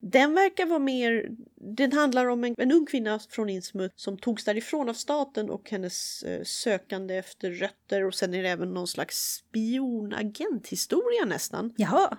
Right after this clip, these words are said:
Speaker 1: Jag, jag är lite osäker, jag har inte läst den än, men, eh, vi fick tipset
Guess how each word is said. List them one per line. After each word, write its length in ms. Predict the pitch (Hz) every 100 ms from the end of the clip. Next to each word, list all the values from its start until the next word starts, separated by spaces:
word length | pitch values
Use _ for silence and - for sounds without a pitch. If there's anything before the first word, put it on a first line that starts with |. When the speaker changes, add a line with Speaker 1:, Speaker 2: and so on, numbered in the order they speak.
| -
Speaker 1:
Jag, 200 | 226 240
jag 160 | 320 359
är 60 |
lite 220 | 359 349
osäker, 360 | 349 330 339 -
jag 80 | 247
har 60 |
inte 140 | 262 247
läst 260 | 233 240
den 100 | 214
än, 240 | 165 214 -
men, 340 | - 214 208 208
eh, 100 | 202
vi 100 | 214
fick 240 | 233 233
tipset 420 | 240 233 - 214